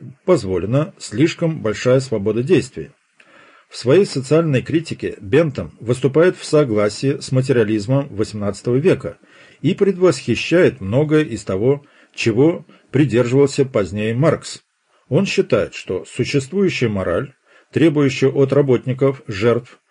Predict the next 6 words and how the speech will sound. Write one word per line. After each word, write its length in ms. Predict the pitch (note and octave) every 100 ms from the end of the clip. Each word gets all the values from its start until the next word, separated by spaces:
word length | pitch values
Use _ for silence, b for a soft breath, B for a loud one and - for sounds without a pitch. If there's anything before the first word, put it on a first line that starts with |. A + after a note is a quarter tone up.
| _ -
это 240 | C3 F3+
умышленный 680 | - C3+ B2 A#2 C#3 C#3 D3+
обман, 580 | D#3 D#3 G#3 D#3 D#2 _ b b b
совершаемый 720 | - A#2+ G#2+ D3+ E3 B2+ F#2
правящим 560 | - A#2+ B2 G2+ - F2
классом 560 | G2+ A2+ - D3+ D3+